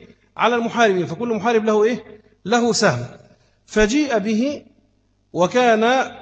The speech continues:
يرعى ظهور المسلمين، وكان يحمي، آه، ظهورهم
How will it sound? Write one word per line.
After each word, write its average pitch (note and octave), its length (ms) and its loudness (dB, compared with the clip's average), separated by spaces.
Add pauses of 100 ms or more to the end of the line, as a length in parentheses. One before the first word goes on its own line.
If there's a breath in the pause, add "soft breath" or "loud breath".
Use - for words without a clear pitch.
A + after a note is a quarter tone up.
يرعى F#3 680 0
ظهور F#3 440 0
المسلمين، F3+ 1040 -4 (340)
وكان A3 760 0
يحمي، A#3+ 640 -2 (200)
آه، D#3+ 400 -4
ظهورهم F3 720 -2